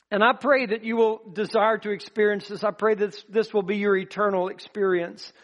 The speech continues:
That in the ages to come, God might show the exceeding riches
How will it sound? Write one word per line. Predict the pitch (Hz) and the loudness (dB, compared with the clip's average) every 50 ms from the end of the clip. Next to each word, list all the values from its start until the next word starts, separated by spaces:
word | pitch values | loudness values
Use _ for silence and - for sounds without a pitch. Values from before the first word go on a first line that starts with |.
| _ _ _ _ _ _ - | _ _ _ _ _ _ 2
That | 196 220 214 | 4 4 4
in | 220 226 | 4 0
the | 220 220 220 | 0 2 2
ages | 233 262 226 208 254 196 - | 2 0 0 -4 -8 -8 -6
to | 240 233 | -8 -8
come, | - - 226 240 226 208 196 170 - - - _ _ _ _ - 170 | -4 0 2 4 4 2 0 -2 -10 -14 -20 _ _ _ _ -8 0
God | 147 208 220 233 233 240 233 240 | 4 6 6 6 6 2 0 -2
might | 247 220 202 202 196 202 208 196 - _ | -2 0 0 0 0 -2 -6 -10 -18 _
show | - - - - 254 247 247 233 208 185 190 202 190 - - _ _ _ _ _ _ _ _ _ _ 170 | -10 -10 -4 2 4 6 6 6 4 2 -2 -6 -8 -12 -18 _ _ _ _ _ _ _ _ _ _ -4
the | 165 220 220 214 - 226 | -2 -2 0 0 2 0
exceeding | 202 - - - - - - - 269 294 302 277 220 240 226 220 220 - - | 0 0 -2 -12 -12 -10 -6 -2 0 2 2 2 2 0 -2 -2 -4 -8 -8
riches | - 214 196 214 220 226 - - 214 196 185 175 - - - - | -4 0 2 4 2 2 2 -2 -4 -4 -4 -4 -6 -10 -16 -18